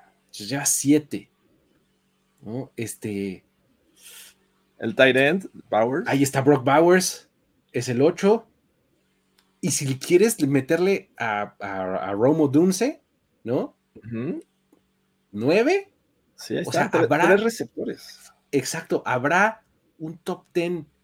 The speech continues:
Speaker 1: exclusivamente ofensivo, o sea, si le metes incluso otro tackle o algo así,
Speaker 2: Me, me,
Speaker 1: ¿no?
Speaker 2: me parece que cabría la posibilidad de que fuera otro tackle, sí.
Speaker 1: Puede ser, ¿no? O sea, puede ser un top ten con puros jugadores ofensivos y que el primer jugador defensivo salga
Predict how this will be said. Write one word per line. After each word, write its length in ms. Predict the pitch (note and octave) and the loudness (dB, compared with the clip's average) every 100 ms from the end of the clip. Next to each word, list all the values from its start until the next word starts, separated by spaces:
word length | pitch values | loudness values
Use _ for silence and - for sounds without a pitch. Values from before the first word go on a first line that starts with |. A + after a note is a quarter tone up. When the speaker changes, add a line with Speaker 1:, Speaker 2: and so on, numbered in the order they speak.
| _ _ | _ _
Speaker 1:
exclusivamente 920 | B2 - A#2 G2+ - D3 D3 C#3+ C#3+ | -16 -12 -10 -10 -8 -6 -4 -4 -6
ofensivo, 460 | C#3+ G2 G2 B2+ E3 | -8 -10 -10 -12 -10
o 20 | |
sea, 100 | C#3 | -10
si 80 | B2+ | -8
le 80 | G#2 | -8
metes 320 | A#2 C3 B2+ | -8 -10 -12
incluso 300 | G2 G#2+ A2+ | -14 -14 -10
otro 200 | G#2+ G2 | -10 -8
tackle 360 | F#2+ - B2 | -10 -8 -4
o 80 | G#2 | 0
algo 180 | G#2+ A#2 | 0 -2
así, 340 | - A2 G3 _ _ _ | -6 -8 -10 _ _ _
Speaker 2:
Me, 140 | B2 G2 | -4 -4
me, 180 | G#2 G2+ | -4 -4
Speaker 1:
¿no? 100 | A#2 | -2
Speaker 2:
me 180 | G#2 | -2
parece 340 | F#2+ F#2 A#2+ F3 | -2 -4 -2 -6
que 80 | - | 0
cabría 280 | G#2 A2 | 2 4
la 120 | C#3 C3+ | 2 0
posibilidad 360 | A#2 G2 G#2+ | -8 -6 -4
de 60 | D#3 | -4
que 100 | G#2+ | -8
fuera 260 | - G#2 G2+ | -4 -2 -2
otro 180 | - | -4
tackle, 380 | F#2+ F#2+ F#2+ - _ | -6 -6 -6 -14 _
sí. 240 | G2+ - - _ | -16 -16 -18 _
Speaker 1:
Puede 300 | - D#3 F3 | 2 2 2
ser, 460 | F3 F#3 A#3+ D3 - - | 0 2 4 2 -6 -4
¿no? 300 | B2 B3 - _ _ _ | -4 -4 -10 _ _ _
O 60 | - | -6
sea, 200 | C3 - | -4 4
puede 240 | F#3+ G3+ | 4 4
ser 180 | F#3+ G3 | 0 -2
un 140 | G3 | -2
top 200 | F#3+ F#3 | -4 -4
ten 220 | F3+ F#3 | -2 -2
con 260 | F#3+ C#3+ A#2+ | -2 -4 -4
puros 360 | - F#3 G#3+ G#3 | -6 -2 -2 -2
jugadores 500 | E3+ C#3+ B2+ D3+ D3 | -4 0 0 -2 -6
ofensivos 640 | B2 G2+ B2 A#2+ F#3 - _ _ _ _ _ | -8 -8 -6 -4 -4 -6 _ _ _ _ _
y 120 | A#2+ A2+ | -10 -4
que 120 | A2+ | -4
el 100 | G2+ | -4
primer 380 | F#2 G2 D3+ F3 | -4 -2 -4 -2
jugador 380 | F3+ B2 C#3 | -2 0 0
defensivo 540 | D#3+ C3+ G2 C3+ D#3 D3+ | -2 -4 -2 0 2 0
salga 800 | - B2 D3+ D3+ C#3 B2 G#2 | -2 -4 0 0 -2 -4 -8